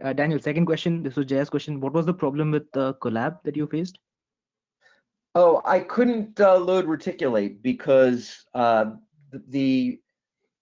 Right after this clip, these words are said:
Speaker 2: the R, um, the R engine for, for, uh, Python J does not come with an R implement, with a Python implementation.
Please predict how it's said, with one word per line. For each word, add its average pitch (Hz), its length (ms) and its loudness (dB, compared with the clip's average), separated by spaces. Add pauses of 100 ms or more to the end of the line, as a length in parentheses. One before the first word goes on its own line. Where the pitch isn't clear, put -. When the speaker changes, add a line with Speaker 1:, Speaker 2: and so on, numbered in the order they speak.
(280)
Speaker 2:
the 123 600 -2 (280)
R, 160 640 2 (720)
um, 104 720 -8 (480)
the 123 260 -6
R 147 520 0
engine 143 560 0
for, 117 840 0 (800)
for, 101 540 0
uh, 95 300 -2 (380)
Python 139 420 0
J 120 200 2
does 110 200 -4
not 123 300 -4
come 147 360 -2
with 113 180 -4
an 113 80 -4
R 117 320 0
implement, 113 400 -6
with 110 220 -4
a 104 40 -6
Python 120 460 -4
implementation. 101 720 -10